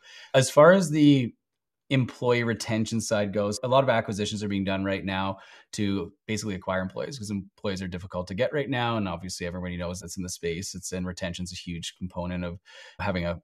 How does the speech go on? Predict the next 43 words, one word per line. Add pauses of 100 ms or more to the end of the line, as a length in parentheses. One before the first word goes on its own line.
a
successful
sale. (840)
This
is
the
deal,
<laughs>
like,
in
general, (640)
a
lot
of
businesses, (100)
when
they
transition, (180)
will (160)
end
up
losing
some
employees, (160)
and
some
of
them
will
lose
all
the
employees,
including
my
company.
We
sold
our
property
management
company.
About